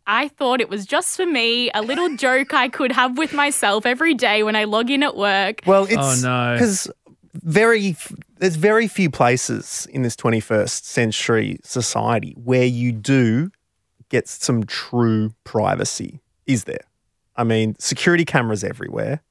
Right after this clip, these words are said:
Speaker 2: You know, you're locked down in your house with your partners. There's only
Speaker 3: Your phone
Speaker 2: there's
Speaker 3: knows more about you than
Speaker 2: <laughs> Yeah.
Speaker 3: you know about yourself. It knows all your, your, your eating habits, who you talk to,
Speaker 2: How
Speaker 3: where
Speaker 2: many
Speaker 3: you
Speaker 2: steps
Speaker 3: walk.
Speaker 2: you've taken a day.
Speaker 3: <laughs>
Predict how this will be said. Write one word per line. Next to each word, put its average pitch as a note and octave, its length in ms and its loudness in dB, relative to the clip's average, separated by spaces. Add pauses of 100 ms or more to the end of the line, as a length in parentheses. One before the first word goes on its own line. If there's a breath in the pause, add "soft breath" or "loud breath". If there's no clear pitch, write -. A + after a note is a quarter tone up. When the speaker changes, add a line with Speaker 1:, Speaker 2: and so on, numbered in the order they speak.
Speaker 2:
You A2+ 140 0
know, G#2 180 2
you're B2+ 240 2
locked D#3+ 300 2
down B2+ 220 2
in C3+ 120 4
your B2 140 2
house G#2+ 340 0
with G#2 100 -2
your G#2+ 100 -2
partners. G#2+ 500 -6
There's B2+ 180 2
only F3 220 6
Speaker 3:
Your D#3 80 2
phone A3+ 180 8
Speaker 2:
there's B3 160 4
Speaker 3:
knows F3 340 4
more E3 240 6
about C#3 320 2
you B2+ 160 0
than A#2+ 220 2
Speaker 2:
<laughs> - 0 -
Yeah. B2+ 140 2 (100)
Speaker 3:
you C3+ 180 -2
know C3 200 0
about A#2+ 260 0
yourself. A2 480 -4
It - 20 -2
knows F3+ 220 4
all F3+ 80 4
your, D3 160 4
your, C3+ 260 0
your C3+ 240 -4
eating E3 380 2
habits, D3 680 0 (600)
who E3+ 100 4
you F#3+ 160 4
talk E3+ 400 2
to, F#3 320 4
Speaker 2:
How G#3+ 80 6
Speaker 3:
where - 40 4
Speaker 2:
many F3+ 180 6
Speaker 3:
you D#3 80 4
Speaker 2:
steps C#3 180 4
Speaker 3:
walk. G3+ 280 4
Speaker 2:
you've F#3 180 0
taken F3+ 400 2
a F3 40 4
day. D#3 440 4
Speaker 3:
<laughs> F5+ 60 -6